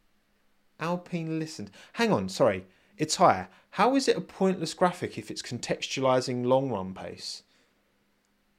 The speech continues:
Surely that, uh, whatever. Alpine <laughs> listened to us. Alpine listened to, uh,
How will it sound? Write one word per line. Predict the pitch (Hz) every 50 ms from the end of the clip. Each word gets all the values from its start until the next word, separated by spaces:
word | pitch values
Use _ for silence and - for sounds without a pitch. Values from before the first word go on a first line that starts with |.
| _ _ _ _ _ _ _ _ _ _ _ _ _ _ _ _ _ _ _ _ _ _ _ _ _ _ _ _ _ _ _ _ _ _ _
Surely | - - - 208 233 240
that, | 208 220 - - - - _ _ _ _ _ _ -
uh, | - - - -
whatever. | - 123 104 95 92 90 90 _ _ - - - - - - - _ _ _ _ _ -
Alpine | 175 190 208 196 - 220 196 185
<laughs> | 185
listened | 190 185 - - 151 143
to | - - - - 139 120
us. | 110 - - - - - _ _ _ _ _ _ _ _ _ _ _ _ _ _
Alpine | - 139 151 170 185 185 185 185 - - 165 160 160 160 156 156 - - - _ -
listened | - 117 170 180 - - 147 131 127 123 123 - - _ _ -
to, | - - 117 113 110 110 107 - - _ _ _ _ - -
uh, | 101 101